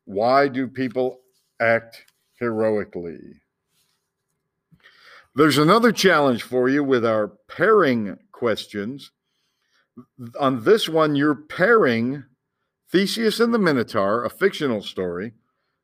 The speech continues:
with a true story about the Underground Railroad. And so I'm going to have you answer those questions and the portion where you speak about the motivations that Theseus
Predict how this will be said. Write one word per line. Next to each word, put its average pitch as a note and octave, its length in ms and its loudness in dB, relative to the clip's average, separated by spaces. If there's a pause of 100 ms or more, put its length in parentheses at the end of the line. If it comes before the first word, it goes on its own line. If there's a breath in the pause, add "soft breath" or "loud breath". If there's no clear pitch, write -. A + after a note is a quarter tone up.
(100)
with C#3 220 2
a C3 160 4
true F#3 720 2
story G2+ 720 -2 (680)
about B2 320 2
the C3 120 0
Underground B2+ 460 2
Railroad. G2 520 0
And F#2 160 -10
so A2 160 -2
I'm G#2+ 100 -4
going A#2 240 -2
to A2 60 -2
have G#2+ 160 -2
you A2 160 -4
answer A2 320 -6
those C3 320 0
questions G#2+ 720 -4 (880)
and F3 320 2
the E3 80 2
portion C#3+ 580 -2 (320)
where A#2+ 600 2 (240)
you C3 180 -2
speak C#3+ 380 -2
about B2 260 2
the A#2+ 80 -2
motivations C3 880 0
that G#2 280 -8
Theseus D3+ 680 -6